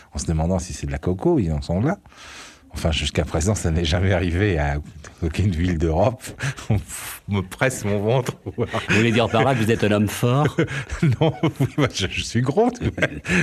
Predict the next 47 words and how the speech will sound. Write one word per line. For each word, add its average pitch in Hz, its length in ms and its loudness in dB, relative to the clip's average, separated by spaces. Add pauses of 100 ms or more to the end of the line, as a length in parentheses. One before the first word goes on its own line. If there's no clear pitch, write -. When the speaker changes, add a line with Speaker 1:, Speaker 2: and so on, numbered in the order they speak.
(160)
Speaker 1:
<laughs> 151 260 2 (460)
Je 135 140 0 (120)
ne - 20 2
sais 113 160 2
pas, 160 140 4
c'est, 117 160 0
je 95 80 -2
trouve 101 200 -2
ça 107 140 2
très 90 200 0
drôle, 165 320 2
mais 85 80 0
enfin, 82 240 0
de 78 160 -6
temps 85 160 2
en 85 100 0
temps, 147 160 0
ça 107 140 -6
m'arrive. 127 420 2 (880)
Speaker 2:
On 113 140 0
parlait 156 240 4
l'autre 101 260 2
jour, 117 220 2
lorsque 85 260 0
nous 78 260 2
avons 80 200 2
bavardé, 76 640 0
euh, 58 260 -6
à 67 60 -6
toute 76 180 -4
vitesse 85 380 -2
au 76 40 -2
téléphone, 71 760 -2 (600)
de 73 220 -2
la 80 120 2
santé, 92 840 0 (100)
ou 69 140 -14
de 69 60 -6
la 78 100 0
bonne 101 220 2
ou 92 40 2
de 80 40 0
la 76 100 0
mauvaise 80 260 0
santé 78 320 -2
du 71 140 -2
cinéma. 64 640 -6